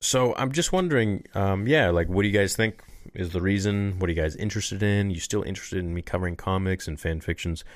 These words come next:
Or is this something that I should do specifically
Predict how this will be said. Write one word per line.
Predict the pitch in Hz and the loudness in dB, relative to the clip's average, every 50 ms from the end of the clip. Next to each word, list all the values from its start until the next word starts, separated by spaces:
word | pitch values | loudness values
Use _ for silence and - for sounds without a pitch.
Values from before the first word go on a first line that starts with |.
| - - - - _ _ | -20 -20 -20 -20 _ _
Or | - 85 | -2 0
is | 82 78 | 2 2
this | 78 76 | 2 0
something | - 85 76 - 82 78 | 0 -2 -2 -2 -2 -2
that | 76 73 | 0 0
I | 76 76 | 0 0
should | - - 80 76 - - - - - _ _ - 87 | 0 -2 -6 -6 -8 -12 -18 -20 -20 _ _ -8 -2
do | - 90 87 80 80 - - | 0 2 2 2 0 -4 -8
specifically | - - - - 78 - - - 113 107 - 104 95 - 104 101 98 98 | -12 -10 -6 -4 -2 -2 0 0 0 0 -2 -2 -4 0 0 0 0 0